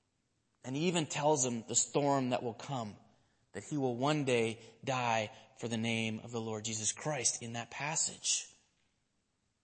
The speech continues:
Think about the disciples in the boat and how many lessons, life lessons that they've learned. Let me ask you a question. What is your boat?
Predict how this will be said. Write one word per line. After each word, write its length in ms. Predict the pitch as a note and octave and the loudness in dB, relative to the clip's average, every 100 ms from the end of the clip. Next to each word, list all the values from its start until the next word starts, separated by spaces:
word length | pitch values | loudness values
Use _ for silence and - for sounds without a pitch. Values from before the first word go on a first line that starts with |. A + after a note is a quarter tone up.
| _ _ _ _ _ _ _ _ _ _ _ | _ _ _ _ _ _ _ _ _ _ _
Think 240 | - G3+ G#3 | -2 0 2
about 440 | D#3+ C#3 C3+ C3 - - - _ _ | 4 6 6 4 -8 -20 -20 _ _
the 60 | - | -8
disciples 800 | A#2+ - D3 D3+ D3 A2+ G#2+ - - | -2 2 2 2 -2 -6 -6 -8 -8
in 120 | A#2+ | -8
the 80 | A2 | -8
boat 440 | A2+ B2 A2 - - - _ _ _ _ _ - | -4 -2 -2 -6 -18 -20 _ _ _ _ _ -12
and 80 | A#2 | -2
how 160 | D#3+ | 0
many 220 | F3 E3 | 2 0
lessons, 720 | C3+ B2+ D3+ - B2+ A2 G#2+ - - | 0 0 2 4 2 0 -2 -4 -4
life 380 | B2 G3+ A3 C#3+ | 6 6 6 6
lessons 420 | C#3 - C#3 B2 | 4 4 0 0
that 160 | B2 | 0
they've 200 | C3 B2+ | 0 -2
learned. 480 | A#2 B2 B2 A2 G2 - _ _ _ _ _ _ _ _ _ _ _ - | 0 0 0 -4 -8 -18 _ _ _ _ _ _ _ _ _ _ _ 2
Let 120 | E3+ | 6
me 100 | A3 | 8
ask 260 | G3+ G3 F#3 | 8 6 4
you 100 | D#3+ | 2
a 40 | |
question. 440 | - E3+ - - - - - _ _ _ - - _ _ _ _ _ _ _ _ _ - | 6 6 8 4 2 -12 -20 _ _ _ -20 -20 _ _ _ _ _ _ _ _ _ -8
What 140 | - | -2
is 140 | G3 C#3+ | 0 2
your 120 | E3 | 2
boat? 480 | B2+ C#3 E3+ - | 4 6 4 2